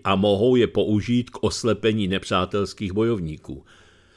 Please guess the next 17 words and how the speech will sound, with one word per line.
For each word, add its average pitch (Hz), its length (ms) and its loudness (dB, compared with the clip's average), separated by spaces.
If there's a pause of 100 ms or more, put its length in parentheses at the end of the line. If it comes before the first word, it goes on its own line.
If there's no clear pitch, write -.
(120)
Ačkoliv 151 400 4
název 147 400 4
zařízení 147 560 2
nezmínil, 131 720 4
odpovídá 135 680 4
popisu 131 560 2
nového 120 500 4
Sosna 117 600 -2
N, 87 320 -4 (680)
laserově 131 680 6
optického 131 800 2
detekčního 113 720 0
systému, 104 720 0
který 110 360 2
může 107 360 2
pracovat 113 580 0
automaticky 104 1000 0